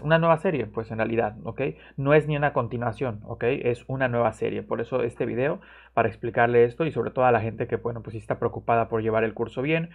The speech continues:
por tomar esta, esta parte, ¿vale? Y, bueno, esa, esa es la idea principal, ¿ok? Entonces, no te preocupes, la serie que ya está la puedes seguir viendo. Agregaremos una nueva, una serie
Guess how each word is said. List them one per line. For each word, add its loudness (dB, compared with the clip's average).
por 8
tomar 0
esta, -2
esta -4
parte, 2
¿vale? 2
Y, 2
bueno, 0
esa, -2
esa 2
es 4
la 8
idea 6
principal, -8
¿ok? -10
Entonces, -2
no 0
te 4
preocupes, 2
la 4
serie -2
que 2
ya 6
está 2
la 4
puedes 2
seguir -4
viendo. 0
Agregaremos 0
una -2
nueva, 0
una -2
serie -4